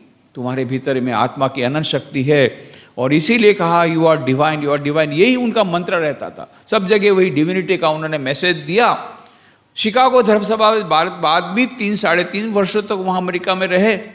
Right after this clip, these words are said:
विदेश में रहे। और यही स-, संदेश दिव्यता का, आत्मा के दिव्यता का संदेश दिया। उनको अमेरिकावासी लोग के मन में बहुत शांति नहीं थी। शांति का वो अद्वैदा-, अद्वै-, वेदांत का अमृत उन्होंने पिला करके उनको मन में शांति दी।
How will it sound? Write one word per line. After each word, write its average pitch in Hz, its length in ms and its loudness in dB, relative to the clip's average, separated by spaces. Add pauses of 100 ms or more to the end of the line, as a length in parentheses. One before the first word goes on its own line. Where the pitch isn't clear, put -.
(280)
विदेश 170 320 -2
में 175 80 0
रहे। 180 500 0 (240)
और 135 140 -4
यही 185 280 2
स-, 156 140 -8
संदेश 147 760 -2
दिव्यता 151 440 0
का, 151 180 0
आत्मा 139 360 0
के 139 140 -4
दिव्यता 135 420 -4
का 131 120 -6
संदेश 127 380 -4
दिया। 143 380 0 (240)
उनको 175 320 0
अमेरिकावासी 185 800 2
लोग 196 300 -2
के 196 60 -10
मन 170 180 -2
में 185 260 -6
बहुत 151 180 -6
शांति 202 440 0
नहीं 254 180 0
थी। - 320 -8 (400)
शांति 151 440 -2
का 147 140 2
वो 139 120 4
अद्वैदा-, 123 920 0
अद्वै-, 135 360 -2
वेदांत 156 500 2
का 143 100 2
अमृत 180 320 2
उन्होंने 208 300 2
पिला 170 280 0
करके 165 300 -6
उनको 151 220 -8
मन 135 160 -6
में 139 140 -8
शांति 127 460 -8
दी। 110 260 -8